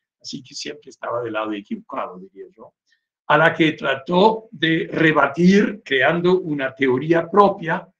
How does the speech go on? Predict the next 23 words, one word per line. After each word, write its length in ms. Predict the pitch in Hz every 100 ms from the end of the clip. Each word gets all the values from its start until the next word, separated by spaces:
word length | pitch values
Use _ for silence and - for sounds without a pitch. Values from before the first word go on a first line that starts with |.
| _ _ _ _ _
que 100 | -
propagó 600 | 160 180 175 170 156 196
en 200 | 160 143
múltiples 640 | 131 175 220 220 180 165 160
conferencias 880 | 156 147 139 139 170 175 190 170 -
y 100 | 123
charlas 720 | - 135 143 160 156 165 - _ _ _
y 80 | 147
un 160 | 143
número 380 | 143 170 175 165
importante 760 | 160 127 139 - 143 151 185 160
de 160 | 143
artículos 720 | 123 165 160 127 147 160 165 -
hoy 180 | 120 120 -
todos 320 | 104 113 -
olvidados. 800 | 113 98 95 82 - - - _ _ _ _ _ _ _ _ _ _ _ _ _ _ _ _ _ _ _ _ _
Entonces 580 | 151 151 180 185 190 -
sí 180 | 190 196
tenemos 480 | - 156 180 190 -
a 140 | 139
alguien 400 | 147 160 180 170
que 180 | 143 135
fue, 460 | - 135 - -